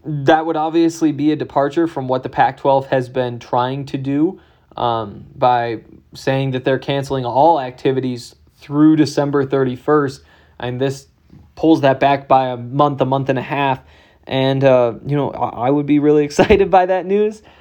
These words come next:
um, but yeah, that's, that, that is what is reportedly kinda, like, the perfect world plan. If all goes well, they can make that happen.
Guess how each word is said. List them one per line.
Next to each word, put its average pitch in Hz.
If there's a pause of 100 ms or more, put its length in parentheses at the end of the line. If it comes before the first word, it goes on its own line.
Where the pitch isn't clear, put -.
(140)
um, 131
but 151
yeah, 170
that's, 143
that, 143
that 147
is 143
what 135
is 131
reportedly 123
kinda, 123
like, 117
the 120 (1500)
perfect 165
world 139
plan. 127
If 117
all 139
goes 127
well, 131
they 120
can 127
make 120
that 117
happen. 143